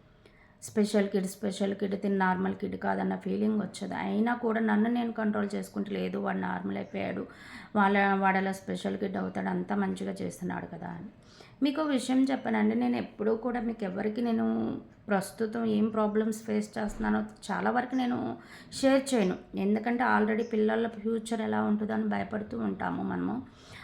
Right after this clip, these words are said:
అందులోను ఫ్యూచర్‌లో నార్మల్ అయిన తర్వాత కూడా ఎలాంటి ప్రాబ్లమ్స్ ఫేస్ చేస్తున్నారో చెప్-, చెప్తే కనుక ఇంకా భయపడతానని నేను ఎవరితో చెప్పను. అంత స్పెషల్ కిడ్ ఫ్యూచర్ అంతేమీ మనం అనుకున్నంత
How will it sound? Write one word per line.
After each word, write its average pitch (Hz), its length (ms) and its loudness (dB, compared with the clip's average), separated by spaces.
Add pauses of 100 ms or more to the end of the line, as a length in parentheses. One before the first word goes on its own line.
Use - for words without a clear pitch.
(140)
అందులోను 285 460 6
ఫ్యూచర్‌లో 254 640 2
నార్మల్ 247 480 6
అయిన 240 260 4
తర్వాత 254 400 4
కూడా 247 220 0
ఎలాంటి 220 320 2
ప్రాబ్లమ్స్ 233 520 -2
ఫేస్ 220 300 -2
చేస్తున్నారో 220 400 0
చెప్-, 214 260 -6 (720)
చెప్తే 202 280 -2
కనుక 214 260 0
ఇంకా 220 360 2
భయపడతానని 202 640 0
నేను 214 160 0
ఎవరితో 208 340 -2
చెప్పను. - 420 -6 (800)
అంత 247 340 6 (440)
స్పెషల్ 233 500 0
కిడ్ 254 240 0
ఫ్యూచర్ 233 440 -2
అంతేమీ 220 1040 4
మనం 208 300 6
అనుకున్నంత 208 580 2